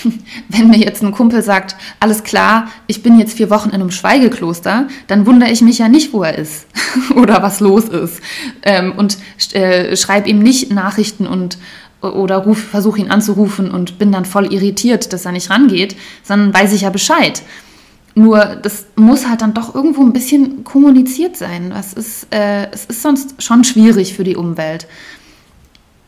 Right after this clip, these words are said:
Ja, und dann kommen wir jetzt auch schon zur Arbeit. Hm,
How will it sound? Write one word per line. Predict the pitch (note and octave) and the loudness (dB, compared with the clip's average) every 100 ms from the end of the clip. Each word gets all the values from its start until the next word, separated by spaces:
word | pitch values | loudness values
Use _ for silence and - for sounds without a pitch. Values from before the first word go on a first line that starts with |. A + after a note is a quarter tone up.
| _ D#4+ | _ 0
Ja, | D4+ D3+ - - _ _ | 0 0 -8 -20 _ _
und | G#3 G3+ G3+ F#3+ - - _ _ _ _ | -4 -2 -2 -4 -10 -16 _ _ _ _
dann | G#3+ F#3 G3+ A#3 C#4+ | -8 -2 2 4 2
kommen | - A3 A3 | 2 2 2
wir | |
jetzt | G#3 F#3+ - | 0 -4 -6
auch | F#3 F#3 | -6 -6
schon | - - F#3+ F#3 F#3 F3+ F3+ - - _ - | -10 -10 -6 -6 -6 -8 -10 -16 -20 _ -20
zur | - G3+ - - | -10 -6 -6 -8
Arbeit. | F3+ E3+ F#3 G3 A3+ D#4+ - - _ - - - - - - - _ | -6 -4 -2 -2 -2 -4 -6 -18 _ -20 -20 -20 -20 -20 -20 -20 _
Hm, | - B3 C4+ G#3+ | 0 4 6 4